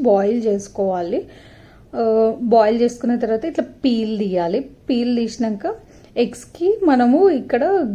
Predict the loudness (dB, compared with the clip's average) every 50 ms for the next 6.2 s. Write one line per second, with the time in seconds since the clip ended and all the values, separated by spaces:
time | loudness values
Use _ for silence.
0 | -6 -6 -2 -2 -2 0 -2 -6 -8 -8 -8 -2 -2 -2 -2 -2 -4 -6 -4 -4
1 | -2 -2 -2 -2 -4 -4 -4 -2 2 2 4 4 4 2 2 0 0 0 0 -2
2 | -4 -2 -2 -2 -2 -2 -4 -4 -4 -2 -2 0 2 2 2 4 4 2 2 2
3 | 2 0 0 -2 0 0 0 0 0 -4 -18 -20 -20 -16 -14 -10 -4 -2 0 0
4 | 0 -2 -2 -2 0 0 0 0 0 -2 -4 -4 -6 -12 -10 -8 -6 -4 -4 -4
5 | -2 0 2 2 2 0 -4 -4 -4 0 2 2 2 2 0 -4 -8 -4 0 0
6 | 0 0 -2 -6